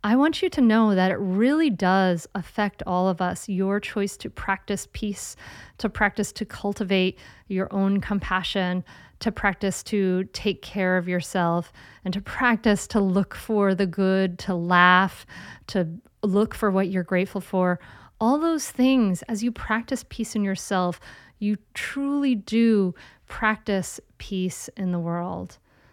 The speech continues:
Um, I have one other quote for you that I'm going to share with you. This is from Chongyam Chung-, Trungpa. "Loving kindness gives birth to a natural compassion. The compassionate heart holds the pain and sorrow of our life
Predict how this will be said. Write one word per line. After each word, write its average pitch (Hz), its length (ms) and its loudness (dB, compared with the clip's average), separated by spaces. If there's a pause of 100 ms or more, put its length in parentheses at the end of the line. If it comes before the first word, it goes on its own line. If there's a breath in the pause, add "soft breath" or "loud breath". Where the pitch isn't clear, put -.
(560 soft breath)
Um, 185 380 -2
I 240 40 -6
have 190 160 -2
one 202 280 0
other 196 220 0
quote 185 280 -6
for - 120 -6
you 185 140 0
that 170 180 -2
I'm 170 140 -2
going 180 260 -2
to - 80 -10
share 185 300 -2
with 190 180 0
you. 175 240 -2 (1300 soft breath)
This 180 140 -6
is 196 140 -2
from 180 200 -2
Chongyam 196 680 0
Chung-, 202 260 -4 (120)
Trungpa. 196 580 -2 (1120 soft breath)
"Loving 214 400 4
kindness 196 540 0
gives 226 280 -2
birth 175 360 -4
to - 140 -4
a 196 40 2
natural 185 460 0
compassion. 175 680 -6 (520 soft breath)
The 196 80 -6
compassionate 196 680 0
heart 185 380 0
holds 214 380 -2
the 190 100 -4
pain 214 320 -2
and 247 100 0
sorrow 190 320 2
of 208 140 -2
our 226 120 4
life 170 380 -2